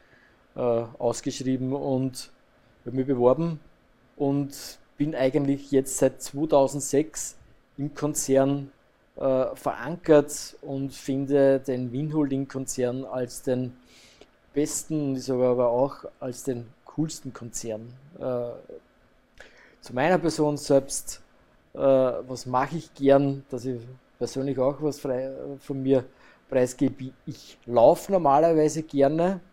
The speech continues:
ich sage aber jetzt wirklich normalerweise, weil ich in den letzten, glaub ich, zwei Monaten oder zweieinhalb Monaten eher wenig gelaufen bin.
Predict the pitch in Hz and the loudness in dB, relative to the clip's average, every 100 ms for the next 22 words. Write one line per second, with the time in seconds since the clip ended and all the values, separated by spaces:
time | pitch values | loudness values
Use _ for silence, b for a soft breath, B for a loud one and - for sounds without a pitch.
0 | _ _ _ _ - 123 135 127 123 127 | _ _ _ _ -10 -6 -2 -2 -4 -10
1 | 156 196 - 151 131 123 151 151 151 156 | -8 -10 -2 0 4 6 6 6 4 2
2 | 180 131 123 131 127 135 135 135 127 120 | 0 0 2 0 0 -4 0 -2 0 -2
3 | - - 156 131 - _ _ 120 127 127 | -2 -6 -4 -6 -10 _ _ -10 -10 -6
4 | 127 123 123 131 139 135 - _ _ - | -2 -2 -2 0 0 0 -12 _ _ -18
5 | 120 - 123 139 135 131 123 123 131 127 | -16 -6 -6 -4 -6 -6 -6 -6 -6 -2
6 | 123 120 160 185 - 165 151 147 156 - | 0 0 -2 -2 0 6 8 6 0 0
7 | 147 139 | 0 0